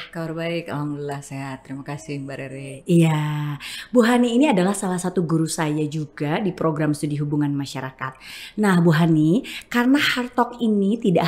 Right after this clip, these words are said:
Speaker 2: hanya didengarkan oleh Sivitas Akademika Universitas Pajajaran, nah, kita persilahkan Bu Hani untuk memperkenalkan diri. Silakan.
Speaker 1: Oke, terima kasih. Assalamualaikum warahmatullahi wabarakatuh. Nama saya Hani Hafiar,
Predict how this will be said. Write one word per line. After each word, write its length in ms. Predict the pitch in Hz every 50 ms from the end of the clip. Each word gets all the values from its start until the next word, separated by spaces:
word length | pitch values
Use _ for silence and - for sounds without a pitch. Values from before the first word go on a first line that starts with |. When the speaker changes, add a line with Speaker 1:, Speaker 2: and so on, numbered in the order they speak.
| 160 180
Speaker 2:
hanya 240 | 185 190 196 214
didengarkan 800 | 226 202 190 165 175 170 170 160 160 165 - - 196 185 196 220 - -
oleh 240 | 160 151 160 165 160
Sivitas 480 | - 165 - - 165 - 151 147 -
Akademika 640 | - - - 165 156 156 160 160 147 - 165 151 -
Universitas 480 | 160 156 156 147 - 147 139 - 143 139
Pajajaran, 880 | - 156 147 156 147 147 156 143 143 135 143 156 175 214 269 330 330 - - - - - - -
nah, 240 | 156 151 151 151 160
kita 160 | - - -
persilahkan 480 | - - 151 - 170 160 - 170 170
Bu 80 | 170 170 151 156
Hani 240 | 160 160 180 208
untuk 240 | - 175 165 170 -
memperkenalkan 560 | - 170 160 151 165 160 - 151 139 135 139
diri. 240 | 139 135 135 160 131
Silakan. 560 | - - 247 254 - - 233 226 226 240 233 - _ - _ _ _ _ _
Speaker 1:
Oke, 240 | - - 165 175 214
terima 240 | 214 214 196 175 170
kasih. 480 | 165 165 160 160 - - 196 214 233 - - - -
Assalamualaikum 800 | - 147 - 165 143 143 147 151 156 151 - 175 180 185 196 180
warahmatullahi 560 | 170 151 151 147 139 143 139 143 143 147 143
wabarakatuh. 800 | 139 147 135 131 - 131 123 - - 170 202 240 285 - - _ _ - - - - - _ _
Nama 240 | - 160 151 156 160
saya 320 | - 185 180 180 185 180
Hani 160 | 180 170 170
Hafiar, 560 | 165 160 151 - 165 156 151 151 170 214 269